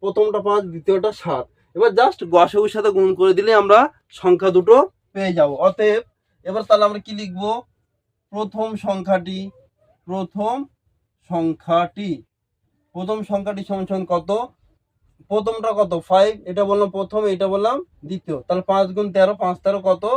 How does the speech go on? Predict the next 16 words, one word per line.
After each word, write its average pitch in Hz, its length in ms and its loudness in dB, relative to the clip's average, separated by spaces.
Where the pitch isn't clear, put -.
পঁয়ষট্টি। 208 560 -6
একইভাবে 208 520 -2
দ্বিতীয় 214 380 -8
সংখ্যাটি 202 600 0
এখানে 202 280 -2
কত 196 220 2
আছে? 156 160 -6
সাত, 190 240 6
সাত 180 200 2
গুণ 208 140 -4
তেরো, 139 300 0
সাত 165 160 -4
তেরো 190 160 0
কত? 175 160 0
একানব্বই। 127 540 -8
তাহলে 185 180 -6